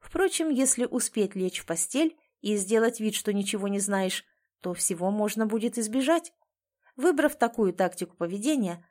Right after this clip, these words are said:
Таня постаралась слегка успокоиться. Теперь она молила Бога лишь об одном, чтобы мама до сих пор спала. Арджун довёз её до отеля,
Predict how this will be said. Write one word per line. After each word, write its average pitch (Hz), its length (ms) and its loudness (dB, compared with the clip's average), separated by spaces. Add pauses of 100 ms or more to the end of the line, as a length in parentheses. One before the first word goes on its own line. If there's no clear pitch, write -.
(280)
Таня 359 240 2
постаралась 262 580 4
слегка 202 340 0
успокоиться. 175 760 -4 (600)
Теперь 208 400 -2
она 202 160 0
молила 220 360 4
Бога 214 300 2
лишь 208 220 0
об 202 100 2
одном, 202 480 2 (180)
чтобы 190 440 -4
мама 233 340 0
до 214 100 0
сих - 260 0
пор 185 200 -4
спала. 175 460 -4 (960)
Арджун 220 420 4
довёз 262 320 4
её 220 160 2
до 208 140 4
отеля, 175 440 -2